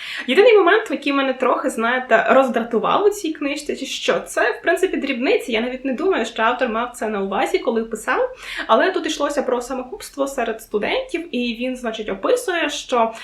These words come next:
а, у студентів було мало грошей, вони хворіли, було важко вчитися, не було де жити, не було що їсти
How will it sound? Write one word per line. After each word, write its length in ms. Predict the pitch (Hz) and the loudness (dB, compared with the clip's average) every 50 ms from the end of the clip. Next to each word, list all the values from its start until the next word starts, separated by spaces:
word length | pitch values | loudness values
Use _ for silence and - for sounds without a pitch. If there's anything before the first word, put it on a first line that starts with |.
| - - - | -14 -8 0
а, 260 | - 226 220 220 208 202 | 2 4 6 6 6 4
у 60 | 208 | 2
студентів 500 | 208 - 247 208 214 208 208 208 185 170 | 0 -2 0 0 0 0 0 -4 -6 -8
було 160 | 175 175 180 | -6 -6 -4
мало 240 | 190 185 196 196 202 | -4 -2 -2 -2 -2
грошей, 540 | 202 254 254 - - - 311 311 311 302 - | -2 -2 -2 -2 -2 -2 0 0 0 0 -2
вони 200 | 247 233 226 220 | -2 -2 -4 -4
хворіли, 500 | - - 226 262 294 302 320 302 285 277 | -2 0 2 2 2 2 0 0 -2 0
було 240 | 233 226 208 202 | 0 0 0 0
важко 340 | 190 185 185 - - - 233 | 0 0 -2 -2 -2 -2 -4
вчитися, 560 | 226 226 - 339 330 330 330 311 311 - 302 | -4 -4 -4 -4 -2 -2 -4 -4 -6 -4 -4
не 120 | 269 254 233 | -4 -2 -2
було 300 | 196 190 190 190 190 190 | -2 0 0 0 0 0
де 160 | 185 196 208 | 0 0 -2
жити, 480 | 214 220 262 311 311 294 - 285 277 262 | 0 0 0 0 -2 -2 0 0 0 0
не 100 | 240 208 | 0 0
було 280 | 185 190 185 185 196 | 0 -2 -2 -2 -4
що 200 | 196 - - 214 | -6 -6 -4 -4
їсти 440 | 220 240 302 370 370 - - 254 247 | -2 0 0 -2 0 0 -2 -4 -4